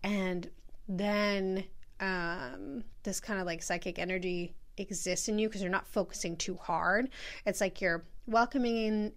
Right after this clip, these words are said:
in the energy of psychic energy, psychic stuff, and, um,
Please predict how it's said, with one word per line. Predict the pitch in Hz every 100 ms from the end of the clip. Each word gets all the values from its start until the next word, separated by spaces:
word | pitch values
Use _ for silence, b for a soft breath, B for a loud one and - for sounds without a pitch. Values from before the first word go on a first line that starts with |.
| -
in | 220 214
the | 202
energy | 208 208 214 208 -
of | 185
psychic | - 190 202 185
energy, | 190 196 185 196 202 190
psychic | - 190 190 190
stuff, | - - 190 190 - - B B B B -
and, | 208 196 185 180 180 180 -
um, | 180 175 160 107 -